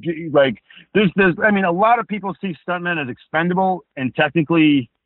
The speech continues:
when you're hired as that, if someone's gonna get hurt, I guess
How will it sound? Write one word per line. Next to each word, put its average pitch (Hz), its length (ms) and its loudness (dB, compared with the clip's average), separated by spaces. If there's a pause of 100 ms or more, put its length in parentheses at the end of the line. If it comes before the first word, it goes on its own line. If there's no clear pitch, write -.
(520)
when 143 200 0
you're 139 120 2
hired 160 440 2
as 139 80 -8
that, 165 300 2
if 127 100 -14 (100)
someone's 147 280 -4
gonna 147 180 -4
get 147 220 0
hurt, 156 400 0
I 123 60 -8
guess 131 220 -2